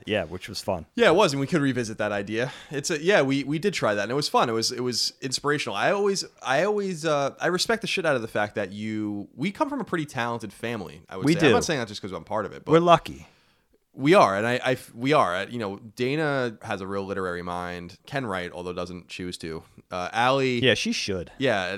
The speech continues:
Speaker 2: I don't really, you know, for someone that reads as much as she does, she, her stuff would pop off the page. She probably has plenty of ideas, but, you know, she has three kids and a profession and all that kind of
Speaker 1: Yeah,
Speaker 2: stuff, and,
Speaker 1: life's
Speaker 2: and
Speaker 1: busy.
Speaker 2: not, not a super, n-, not a lot of inclination to do that. And I, I respect that. Allie's obviously a great artist, and came into it late. That's the, that's my favorite part about
Speaker 1: Yeah.
Speaker 2: Allie is that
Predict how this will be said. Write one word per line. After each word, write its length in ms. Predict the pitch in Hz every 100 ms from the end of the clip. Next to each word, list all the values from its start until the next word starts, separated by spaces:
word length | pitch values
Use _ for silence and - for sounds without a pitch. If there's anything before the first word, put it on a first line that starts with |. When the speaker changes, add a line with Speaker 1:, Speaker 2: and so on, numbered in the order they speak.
| 92
Speaker 2:
I 60 |
don't 180 | 131 123
really, 360 | 107 101 101 110
you 60 |
know, 100 | 107
for 140 | 104 131
someone 260 | 170 185
that 100 | 147
reads 300 | 104 107 117
as 100 | 123
much 160 | 135 131
as 60 | 135
she 140 | 156
does, 220 | 147 143
she, 400 | 139 117 107 98 - - 98 95 _ _ -
her 140 | 113 107
stuff 160 | 104
would 100 | 90
pop 200 | - 90
off 100 | 78
the 60 | -
page. 240 | 98 82
She 80 | -
probably 200 | - 78
has 80 | 76
plenty 180 | 104 95
of 80 | 73
ideas, 260 | - 58 -
but, 80 | 85
you 100 | -
know, 80 | 131
she 120 | -
has 200 | 107 - - - - - -
three 140 | 113
kids 280 | - 95 92
and 60 | 92
a 40 |
profession 400 | 87 85 85 85
and 120 | 82
all 100 | 85
that 140 | 82 82
kind 80 |
of 60 | 87
Speaker 1:
Yeah, 80 | 90
Speaker 2:
stuff, 100 | 78
and, 80 | 80
Speaker 1:
life's 160 | 87
Speaker 2:
and 100 | -
Speaker 1:
busy. 180 | - 87
Speaker 2:
not, 200 | 85 104
not 160 | 104 95
a 40 |
super, 360 | - 95 87 82 107
n-, 160 | 104 123
not 200 | 123 110
a 60 |
lot 200 | 101 101
of 120 | 98
inclination 460 | 104 95 95 92 90
to 40 |
do 160 | 87 104
that. 120 | 90
And 200 | 95 110 104
I, 60 |
I 20 | 101
respect 260 | 98 92
that. 100 | 90
Allie's 300 | 98 202 165
obviously 300 | 113 107 101
a 20 |
great 200 | 85 98
artist, 420 | 85 98 82 - -
and 160 | 143 143
came 220 | 160 226
into 200 | 294 220
it 40 |
late. 280 | 123 143 113
That's 180 | 147 -
the, 120 | 302
that's 340 | 143 151 233 -
my 160 | 233
favorite 220 | 226 185
part 280 | - 131 113
about 120 | 143
Speaker 1:
Yeah. 120 | 139 104
Speaker 2:
Allie 340 | 107 120 110
is 140 | 95 95
that 420 | 92 92 92 -